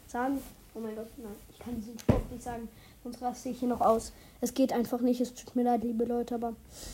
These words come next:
auf Platz eins ist dieses, „Omi, ich hab den Job.“ Nein, doch!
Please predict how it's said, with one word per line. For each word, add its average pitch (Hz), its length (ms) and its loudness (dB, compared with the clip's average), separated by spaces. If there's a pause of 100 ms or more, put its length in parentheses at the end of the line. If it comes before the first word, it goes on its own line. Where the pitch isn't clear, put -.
(560)
auf - 180 0
Platz 247 240 6
eins 240 320 6
ist - 160 -2
dieses, 240 340 6
„Omi, 480 520 12 (440)
ich 415 140 8
hab 415 180 12
den 330 200 8
Job.“ 294 320 12 (340)
Nein, 392 460 12 (120)
doch! - 500 12